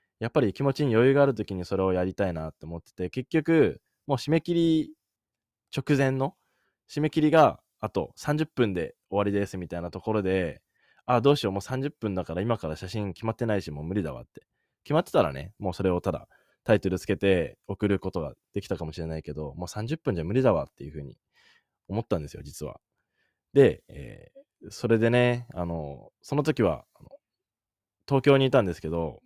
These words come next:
クリエイティブパートナーのミカ、柳井美香さんに、あの、まあ、「諦めようかな」って、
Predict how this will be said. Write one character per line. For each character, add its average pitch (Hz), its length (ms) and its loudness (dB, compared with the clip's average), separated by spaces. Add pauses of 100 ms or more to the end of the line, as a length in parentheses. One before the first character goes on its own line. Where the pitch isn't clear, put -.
(380)
ク - 100 -4
リ 117 80 4
エ - 20 -
イ - 20 -2
テ 117 80 0
ィ 113 40 2
ブ - 40 -2
パ 104 140 4
ー 92 40 0
ト 85 100 -8
ナ 80 80 -8
ー 76 40 -10
の 67 180 -14
ミ 90 140 -10
カ、 67 120 -10 (340)
柳 82 300 -8
井 - 40 -8
美 78 60 -10
香 80 120 -12
さ 85 160 -6
ん 90 100 -6
に、 117 280 -2 (640)
あ 80 140 -10
の、 71 320 -8 (580)
ま 95 140 6
あ、 92 60 2
「諦 101 200 4
め 104 80 2
よ 120 100 8
う - 40 -2
か 85 120 -4
な」 80 140 -4
っ - 40 -16
て、 - 200 -18